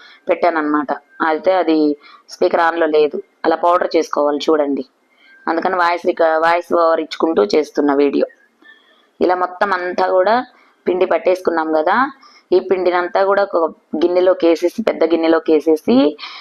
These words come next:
మనం కలిపి పక్కన పెట్టుకోవాలి. దీనిలోనే ఇప్పుడు దంచిన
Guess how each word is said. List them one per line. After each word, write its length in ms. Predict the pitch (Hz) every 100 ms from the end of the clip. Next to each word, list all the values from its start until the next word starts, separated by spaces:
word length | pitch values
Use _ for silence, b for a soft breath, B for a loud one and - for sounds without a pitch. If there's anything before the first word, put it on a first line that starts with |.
| B B -
మనం 160 | 160 160
కలిపి 260 | 170 180 208 185
పక్కన 240 | - 185 170
పెట్టుకోవాలి. 580 | - 156 151 151 180 262 311 _ _ _ _ _ _ _ _ _ _ - - 175
దీనిలోనే 360 | 190 202 214 214
ఇప్పుడు 160 | 185 175
దంచిన 260 | 175 180